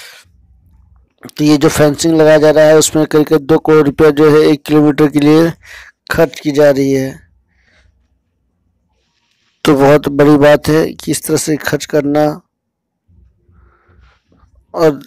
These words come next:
लगातार ध्यान देना बॉर्डर एरिया में, क्योंकि अक्सर जो है आपको इस तरह का केसेस बॉर्डर एरिया में देखने को मिलेंगे। दूसरे राज्य के नेता हों या और कोई हो, वो आके राज करते हैं। इसी को देखते हुए जो सरकार ने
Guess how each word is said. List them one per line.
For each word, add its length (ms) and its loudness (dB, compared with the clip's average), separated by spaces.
लगातार 500 0
ध्यान 380 -2
देना 340 0
बॉर्डर 280 0
एरिया 360 2
में, 180 -2
क्योंकि 300 -10
अक्सर 300 -4
जो 180 -4
है 180 0
आपको 380 -2
इस 140 -4
तरह 140 -4
का 60 0
केसेस 600 -8
बॉर्डर 240 2
एरिया 280 4
में 100 2
देखने 280 0
को 100 -2
मिलेंगे। 300 0
दूसरे 300 -2
राज्य 180 -2
के 280 0
नेता 460 -4
हों 300 -6
या 240 2
और 100 0
कोई 220 0
हो, 220 -6
वो 80 2
आके 220 2
राज 240 2
करते 320 0
हैं। 400 0
इसी 180 0
को 100 2
देखते 300 0
हुए 140 2
जो 140 0
सरकार 400 0
ने 300 -2